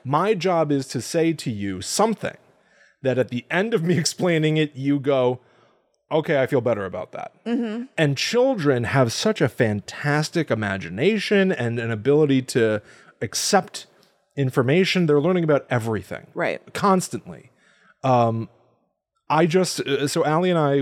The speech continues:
Speaker 1: it was just our seven-year anniversary
Speaker 2: Mm-hmm.
Speaker 1: yesterday, as of this recording.
Speaker 2: Yep.
Speaker 1: And we
Speaker 2: Congratsies.
Speaker 1: Thank you very much. We went out to dinner with our wonderful baby Zoe. Um, and we went out to a restaurant that is across the street from a cemetery.
Speaker 2: Mm-hmm.
Speaker 1: Zoe has never seen a cemetery before,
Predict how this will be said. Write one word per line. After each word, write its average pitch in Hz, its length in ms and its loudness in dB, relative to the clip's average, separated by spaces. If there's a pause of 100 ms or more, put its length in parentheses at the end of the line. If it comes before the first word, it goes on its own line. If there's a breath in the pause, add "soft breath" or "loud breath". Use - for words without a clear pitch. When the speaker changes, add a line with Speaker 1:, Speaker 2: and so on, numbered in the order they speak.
(140)
Speaker 1:
it 131 60 0
was 127 160 0
just 143 180 -2
our 139 80 0
seven-year 147 640 -2
anniversary 101 600 -8
Speaker 2:
Mm-hmm. 220 320 -4 (120)
Speaker 1:
yesterday, - 540 -2
as 104 160 -4
of 95 80 -8
this 98 180 -6
recording. - 460 -10
Speaker 2:
Yep. 247 220 2 (160)
Speaker 1:
And 110 100 -2
we 117 60 2
Speaker 2:
Congratsies. 143 640 0
Speaker 1:
Thank 95 160 -2
you 92 80 -12
very 95 160 -4
much. 175 240 -6
We 127 80 -2
went 131 180 2
out 117 120 0
to 117 60 -2
dinner 110 260 -4
with 107 120 -2
our 92 80 -4
wonderful 120 800 -2
baby 101 240 -2
Zoe. 92 420 -4 (460 loud breath)
Um, 107 280 0
and 120 100 -4
we 123 60 0
went 143 180 0
out 139 120 0
to 160 120 0
a 143 60 2
restaurant 127 580 0
that 117 100 -2
is 110 120 -2
across 120 440 -4
the 127 140 -6
street 113 360 -4
from 110 180 -6
a 110 40 -4
cemetery. 110 720 -6
Speaker 2:
Mm-hmm. 208 300 -2
Speaker 1:
Zoe 139 220 4
has 117 100 2
never 143 160 2
seen 285 260 -2
a - 60 0
cemetery 85 540 -6
before, - 500 -4